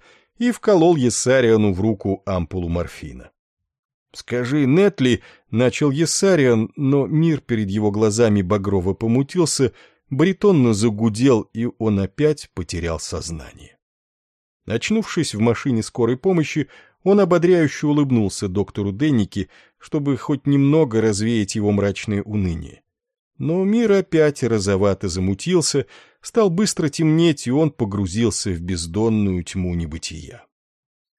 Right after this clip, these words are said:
Вынырнув из чёрной бездны, он открыл на секунду глаза, удостоверился, что лежит в госпитальной палате, и тут же уснул. Проснувшись, на этот раз по-прежнему в госпитале,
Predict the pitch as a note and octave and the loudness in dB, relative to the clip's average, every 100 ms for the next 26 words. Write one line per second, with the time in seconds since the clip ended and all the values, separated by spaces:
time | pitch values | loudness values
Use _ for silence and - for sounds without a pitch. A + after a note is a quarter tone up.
0 | _ _ _ _ - G2 D3 C3 A2+ G#2+ | _ _ _ _ -6 0 2 2 0 -2
1 | - G#2+ - A2 G#2+ A#2 A2+ D3 A2+ G#2 | -4 -10 -6 -4 -2 -2 0 0 0 -2
2 | F#2+ - _ _ - D3+ E3 - F#3+ E3 | -4 -10 _ _ -2 2 2 0 0 0
3 | C3+ D3 C#3+ C#3 A#2+ A#2 A#2 F#2 G2 G#2+ | 0 -4 -2 0 0 2 2 2 0 -2
4 | - _ _ _ D3 D3+ - G#3+ A3+ G3+ | -6 _ _ _ -2 0 0 0 2 2
5 | C#3+ A#2+ - A#2+ A#2 A2+ A#2+ F#2+ F#2 G2 | 0 -4 -6 -2 0 0 0 -2 -4 -6
6 | A2+ G2+ F#2 C3 D#3+ G3 G#3+ - E3 - | -4 -2 0 0 0 2 2 0 -6 -6
7 | F#3+ G3+ - A2 G#2 F#2 F#2+ - E2+ - | -6 -6 -8 -8 -8 -8 -8 -10 -12 -12
8 | D#2 - _ _ _ _ _ _ _ _ | -14 -18 _ _ _ _ _ _ _ _
9 | _ _ A#2+ A#2+ F#3+ F#3 - F#2 - - | _ _ 0 0 2 0 0 -6 -6 -2
10 | G#2 A2+ A#2 A2 G#2+ - G#2+ G#2 G2+ G2 | 0 0 0 0 0 0 -4 -2 -2 0
11 | G#2 A#2 B2 F#3+ - D3+ D3+ C#3 | 2 0 2 0 0 -2 0 0